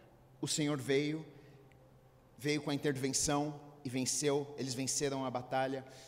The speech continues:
e venceram os inimigos. Agora, olha só que interessante. Flávio Joséfo, que foi um historiador judeu, ele não era cristão, viveu na época de Jesus, é, no livro dele, História dos Hebreus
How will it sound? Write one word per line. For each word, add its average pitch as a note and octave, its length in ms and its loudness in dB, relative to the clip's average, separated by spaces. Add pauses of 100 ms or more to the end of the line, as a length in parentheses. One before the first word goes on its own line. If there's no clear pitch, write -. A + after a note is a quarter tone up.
(180)
e - 40 -8
venceram C3 480 2
os B2 140 0
inimigos. A#2 720 -2
Agora, F3+ 380 2
olha G#3+ 180 4
só G3+ 160 2
que F3 140 -6
interessante. D3 680 -2
Flávio F#3 360 2
Joséfo, C#3+ 680 2 (420)
que D#3 80 -8
foi D3+ 300 4
um D3 300 0 (160)
historiador D3+ 720 4 (280)
judeu, D#3 640 4 (380)
ele C#3+ 140 -6
não E3 180 2
era D3+ 140 4
cristão, D3+ 600 0 (200)
viveu C3+ 340 0
na C#3+ 380 0
época D3+ 280 0
de B2 120 -4
Jesus, C3+ 640 0 (640)
é, B2 640 4
no C#3+ 160 4
livro D3 360 4
dele, C#3+ 560 4
História D3 380 4
dos C3+ 200 -2
Hebreus D3+ 680 2